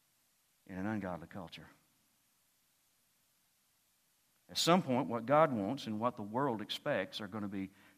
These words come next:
two different things. At some point, God's gonna require something of you,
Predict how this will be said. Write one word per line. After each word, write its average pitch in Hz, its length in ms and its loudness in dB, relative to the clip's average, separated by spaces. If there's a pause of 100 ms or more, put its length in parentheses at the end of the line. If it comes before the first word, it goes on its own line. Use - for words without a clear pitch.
(120)
two 110 400 0 (600)
different 120 320 -8
things. 85 440 -12 (680)
At 107 80 -6
some 170 280 4
point, 117 340 0
God's 135 300 4
gonna 127 180 0
require 147 460 0
something 101 400 -4
of 87 100 -6
you, 92 300 -6